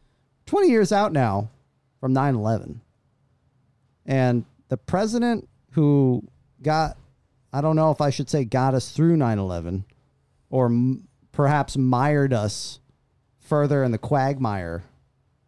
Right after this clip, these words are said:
in nine eleven, is certainly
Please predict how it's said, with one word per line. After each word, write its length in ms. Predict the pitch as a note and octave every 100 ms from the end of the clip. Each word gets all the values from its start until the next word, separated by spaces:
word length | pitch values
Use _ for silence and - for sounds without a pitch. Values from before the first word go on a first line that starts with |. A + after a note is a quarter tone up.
| _ _ _ _ _ _ -
in 140 | A#2+
nine 200 | G#2+ G2+
eleven, 480 | G2+ F#2+ E2+ D#2+ G2 - _ _ _ _ _ -
is 180 | C#3 A#2+
certainly 840 | - - G3 F3+ B2 G#2+ D#2 -